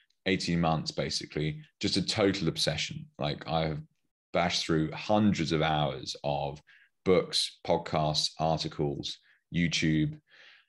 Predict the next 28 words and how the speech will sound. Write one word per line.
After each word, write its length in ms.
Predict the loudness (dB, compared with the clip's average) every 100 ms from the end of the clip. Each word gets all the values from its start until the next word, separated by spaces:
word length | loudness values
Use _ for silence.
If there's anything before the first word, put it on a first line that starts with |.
| _
and 400 | 0 2 2 0 0
it's, 300 | 0 0 0
it's 160 | 0
got 180 | 2 4
more 160 | 4 6
and 80 | 6
more 160 | 4
interesting 440 | 2 2 -2 -2 -6
the 60 |
further 340 | 0 0 2 0
along 240 | -2 -2
that 80 | -6
I've 180 | -8 -6
got. 240 | -8 -8 -16 _ -8
And, 120 | -2
and 140 | 2
asking 340 | 2 2 0 0
the 60 | 2
question, 460 | 2 2 0 0
"What 220 | 4 6 4
is 180 | 2
money?" 400 | 0 -2 -2 -6 -6
I 60 |
mean, 160 | -4 2
Robert 300 | 2 2 2
Breedlove 440 | 2 2 0 -2
does 200 | -2 0
an 180 | -2 -6